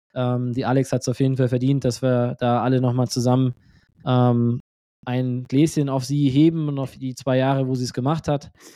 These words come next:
Ähm, sehr schade, dass sie aufhört, aber, ähm, ja, ist am Ende dann, dann ihre Entscheidung und das muss man dann, auch wenn man's nicht möchte, dann einfach akzeptieren.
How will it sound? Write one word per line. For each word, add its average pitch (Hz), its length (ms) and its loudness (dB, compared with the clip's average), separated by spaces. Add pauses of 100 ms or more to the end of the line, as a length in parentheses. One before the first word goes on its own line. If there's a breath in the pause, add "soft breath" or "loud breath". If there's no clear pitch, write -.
(280 loud breath)
Ähm, 120 380 -6
sehr 135 160 -2
schade, 160 300 -2
dass 151 160 -6
sie 131 80 -10
aufhört, 139 440 -6
aber, 120 540 2 (320)
ähm, 113 400 0 (140)
ja, 110 260 0 (300)
ist 135 160 -2
am 120 100 0
Ende 127 340 2
dann, 117 300 -2
dann 117 220 -6
ihre 127 320 -2
Entscheidung 127 540 0
und 117 180 -4
das 113 160 -4
muss 123 160 -8
man 113 120 -2
dann, 113 220 -2 (640 soft breath)
auch 127 160 -2
wenn 131 120 0
man's 131 220 -2
nicht 143 220 0
möchte, 156 320 -2
dann 123 180 -6
einfach 120 320 -8
akzeptieren. 180 680 -2